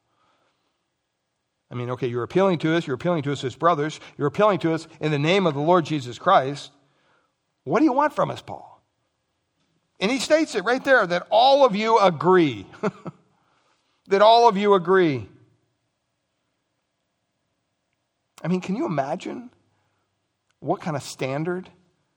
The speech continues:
that that sets for the local church? That we all agree? <laughs> I mean,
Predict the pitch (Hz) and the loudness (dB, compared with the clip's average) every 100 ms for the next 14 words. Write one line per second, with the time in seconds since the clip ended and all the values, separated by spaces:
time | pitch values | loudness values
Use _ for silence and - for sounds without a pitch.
0 | _ _ _ _ _ _ _ 135 120 139 | _ _ _ _ _ _ _ -8 -4 -6
1 | 147 - 139 131 - - 113 107 110 90 | -6 -8 -6 -6 -8 -12 -10 -8 -8 -10
2 | - 107 107 - - _ _ _ _ _ | -12 -12 -12 -16 -20 _ _ _ _ _
3 | _ _ _ _ _ _ _ - 160 156 | _ _ _ _ _ _ _ -4 -2 -2
4 | 143 135 139 139 123 120 135 - - - | 0 2 2 -2 -4 -4 -6 -10 -18 -18
5 | _ _ _ _ _ _ _ _ _ _ | _ _ _ _ _ _ _ _ _ _
6 | _ _ _ _ _ _ _ _ _ _ | _ _ _ _ _ _ _ _ _ _
7 | 196 226 190 | -4 0 -2